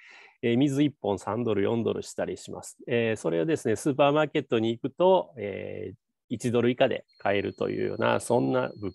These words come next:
価事情になっております。えー、そして弊局がやっておりますワーキングホリデーキャンペーン、えー、なんですけれども、えー、ワーホリクイーンズランドと、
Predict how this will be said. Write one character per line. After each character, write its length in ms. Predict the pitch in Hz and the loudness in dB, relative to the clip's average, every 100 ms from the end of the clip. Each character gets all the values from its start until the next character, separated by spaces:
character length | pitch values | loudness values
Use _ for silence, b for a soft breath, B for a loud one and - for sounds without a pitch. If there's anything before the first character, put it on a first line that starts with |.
| - | -2
価 180 | 95 92 | -2 0
事 160 | 104 | -2
情 220 | 98 90 | -2 -4
に 160 | 92 107 | -2 -2
な 140 | 98 | -2
っ 40 | 85 _ - | -6 _ -2
て 280 | 104 104 - _ | 0 0 -4 _
お 120 | - 98 | -10 -8
り 180 | 95 | -8
ま 240 | 92 98 107 | -8 -4 -4
す。 260 | - - _ B B B B B B B - | -4 -8 _ B B B B B B B 2
え 60 | 117 | 2
ー、 40 | |
そ 140 | - | 4
し 80 | 156 | 2
て 100 | 170 | 4
弊 200 | 139 160 | 6 4
局 300 | 143 120 120 | 6 4 6
が 220 | 110 131 | 4 4
や 120 | 123 113 | 4 2
っ 60 | - | 0
て 140 | 123 120 | -2 0
お 120 | 123 | -2
り 120 | 110 | -4
ま 120 | 113 | -4
す 140 | 110 113 | -6 0
ワ 200 | 120 131 | 0 0
ー 60 | - | 0
キ 140 | 135 | -2
ン 100 | 131 | 0
グ 180 | 131 135 | 0 0
ホ 140 | - | -2
リ 140 | 127 123 | -2 0
デ 200 | 127 123 | -2 -2
ー 40 | |
キ 100 | - | -4
ャ 80 | 127 | -4
ン 100 | 123 | -4
ペ 280 | - 127 110 | -2 0 0
ー 40 | |
ン、 60 | 95 _ - | -2 _ -10
え 300 | 101 92 90 | -8 -6 -6
ー、 20 | |
な 100 | 90 | -6
ん 100 | 92 | -6
で 120 | 90 | -6
す 100 | 98 | -6
け 140 | - 104 | -4 -4
れ 100 | 95 | -2
ど 80 | 104 | 0
も、 280 | 113 107 - _ - | 0 0 -4 _ -6
え 340 | 101 95 101 | -4 -4 -6
ー、 60 | - | 2
ワ 200 | 170 214 | 4 4
ー 40 | |
ホ 140 | 185 202 | 2 0
リ 140 | 190 | 0
ク 140 | - | 0
イ 40 | 208 | 0
ー 80 | 202 | 0
ン 40 | |
ズ 120 | 185 | -2
ラ 120 | 202 | -2
ン 120 | 196 139 | -2 -2
ド 120 | 151 | -2
と、 220 | 127 - | -4 -6